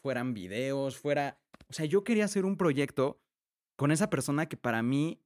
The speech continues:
reflejaba tanta transparencia en su vida y tan buen contenido, ¿no? Y entonces, eh, pues dijimos, "Un podcast juntos". Y cuando dijo eso, inmediatamente le dije, "Sí".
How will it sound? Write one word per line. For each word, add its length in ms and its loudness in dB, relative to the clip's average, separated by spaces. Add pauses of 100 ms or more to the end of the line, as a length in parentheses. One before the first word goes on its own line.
(360)
reflejaba 540 -2
tanta 520 -2
transparencia 680 -2
en 80 -2
su 140 -10
vida 340 -6 (340)
y 100 -10
tan 280 -2
buen 220 0
contenido, 580 -2 (280)
¿no? 260 -8 (960)
Y 140 2
entonces, 680 0 (380)
eh, 1040 -2
pues 100 -2
dijimos, 300 -2
"Un 120 -2
podcast 360 -2
juntos". 400 -10 (220)
Y 80 -4
cuando 260 2
dijo 220 2
eso, 340 -2 (420)
inmediatamente 680 0
le 60 0
dije, 360 -6 (420)
"Sí". 400 -4